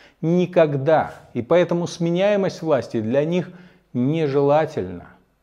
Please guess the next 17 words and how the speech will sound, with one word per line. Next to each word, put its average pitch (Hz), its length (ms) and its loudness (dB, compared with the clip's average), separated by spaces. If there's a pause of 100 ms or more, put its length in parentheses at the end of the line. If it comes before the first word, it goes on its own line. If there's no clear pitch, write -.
(240)
Они 156 260 2
не 180 100 0
хотят 196 340 2
справедливого 175 680 0
суда. 156 500 0 (300)
Суд 226 320 0
им 185 120 4 (160)
нужен 165 360 2
как 156 420 0
оружие 151 600 4
для 143 200 4
расправы 170 560 4
с 151 140 -12
неугодными, 160 840 0
а 139 140 2
справедливый 170 920 2
суд - 440 -8